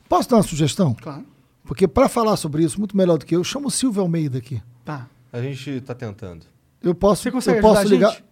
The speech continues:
Speaker 1: Tento.
Speaker 2: Por favor.
Speaker 1: Porque o Silvio tem autoridade pra falar sobre isso muito mais do que eu.
Speaker 2: Perfeito.
Speaker 1: Né? Ou a Djamila, ou enfim. Porque eu acho que é
Speaker 2: A gente traz os
Speaker 1: importante
Speaker 2: dois.
Speaker 1: porque
Speaker 3: Djamila é foda também, parece
Speaker 1: porque eu acho que é
Speaker 3: que ela
Speaker 1: importante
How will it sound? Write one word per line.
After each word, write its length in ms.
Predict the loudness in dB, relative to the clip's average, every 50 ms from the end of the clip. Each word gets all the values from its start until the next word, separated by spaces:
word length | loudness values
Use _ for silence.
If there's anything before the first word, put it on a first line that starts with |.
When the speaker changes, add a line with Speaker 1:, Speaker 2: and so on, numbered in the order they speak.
| _ _
Speaker 1:
Tento. 440 | -4 -2 -2 -2 -2 -6 -12 -20 -20 -18 -18 -18 -18 _ -14
Speaker 2:
Por 120 | -14 -14
favor. 280 | -12 -12 -10 -10 -10 -6 -4
Speaker 1:
Porque 260 | -2 0 2 2 2
o 140 | 4 2 0
Silvio 340 | 0 2 2 2 2 2 0
tem 120 | 0 0
autoridade 500 | 0 0 2 2 2 2 2 2 0 0
pra 120 | -2 -8 -6
falar 220 | -4 -2 -2 -2
sobre 240 | -2 -2 -2 -2 -2
isso 160 | -2 0 0
muito 220 | 0 0 0 0
mais 140 | 0 0 0 -2
do 60 | -2
que 100 | -4 -4
eu. 140 | -4 -4 -6 -12 -20 -18 _
Speaker 2:
Perfeito. 480 | -10 -10 -10 -8 -10 -10 -12 -12 -16 _ -6
Speaker 1:
Né? 160 | -4 -4 -2 2
Ou 180 | 2 4 4 4 2 0
a 80 | -2
Djamila, 640 | -4 -4 -6 -6 -6 -4 -2 -2 -2 -2 -2 -4 -8 -6
ou 340 | -4 -2 -2 0 -2 -2
enfim. 320 | -4 -6 -8 -6 -6 -6 -6 -8 -14 -20 -20 -14 _ -6
Porque 160 | -2 2 2
eu 60 | 2
acho 100 | 2 2
que 60 | -2
é 20 | -2
Speaker 2:
A 40 |
gente 120 | 0 0 0
traz 40 | 2
os 200 | 2 2 0 0
Speaker 1:
importante 80 | -2 -6
Speaker 2:
dois. 220 | -8 -8 -14 -20 _ _ -20
Speaker 1:
porque 180 | -16 -10 -8 -4 -2
Speaker 3:
Djamila 240 | -2 -2 -2 -2
é 20 | -4
foda 320 | -6 -8 -12 -12 -12 -12
também, 280 | -14 -14 -12 -10 -12 -12
parece 160 | -6 -2 0
Speaker 1:
porque 160 | 4 6 8
eu 40 | 8
acho 100 | 8 8
que 80 | 4 0
é 40 |
Speaker 3:
que 40 | 2
ela 100 | 4 4
Speaker 1:
importante 200 | 4 4 2 0